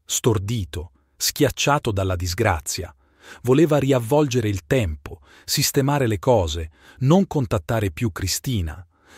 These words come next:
Ma era troppo tardi. Emily lo aveva giudicato e la resa dei conti prometteva di essere brutale.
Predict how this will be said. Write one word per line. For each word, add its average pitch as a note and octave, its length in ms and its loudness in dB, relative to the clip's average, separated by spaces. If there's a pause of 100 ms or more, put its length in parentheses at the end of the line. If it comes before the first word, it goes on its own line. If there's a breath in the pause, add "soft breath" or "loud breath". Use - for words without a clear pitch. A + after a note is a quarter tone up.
(120)
Ma C3+ 200 4
era D#3 140 4
troppo - 340 2
tardi. F2 560 2 (460 soft breath)
Emily F#3 500 4
lo C3+ 160 2
aveva C3 320 0
giudicato A#2 800 0 (400 loud breath)
e C#3 140 2
la C#3 140 2
resa D#3 340 4
dei B2 200 0
conti A2+ 500 0
prometteva A#2+ 600 0
di G#2 160 0
essere A#2+ 340 -2
brutale. F#2 680 2